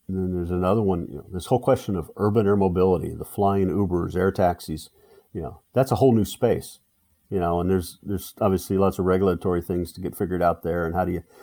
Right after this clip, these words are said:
you know, we're, you know, how, in a, in a Jetsons age, you know, how, how do you make sure that these things can fly around, you know, remain safe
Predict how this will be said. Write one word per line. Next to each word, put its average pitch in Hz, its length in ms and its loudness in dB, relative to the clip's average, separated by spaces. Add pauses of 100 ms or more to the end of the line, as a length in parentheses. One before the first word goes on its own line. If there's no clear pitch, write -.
(200)
you 92 80 -6
know, 80 140 -4
we're, 85 460 -8
you 95 60 -8
know, 82 120 -12
how, 98 160 -4
in 95 160 0
a, 92 80 2
in 92 180 0
a - 1080 -10
Jetsons 92 760 0
age, 87 460 2 (400)
you 98 100 0
know, 85 200 0
how, 98 180 -6 (140)
how 104 80 0
do 98 80 0
you 98 80 2
make 92 180 2
sure 90 220 -2
that 85 120 -4
these 90 200 -4
things 87 120 -4
can 87 140 -6
fly 87 220 4
around, 85 400 0 (340)
you 107 120 -6
know, 85 120 -4
remain 95 400 2
safe 87 640 -2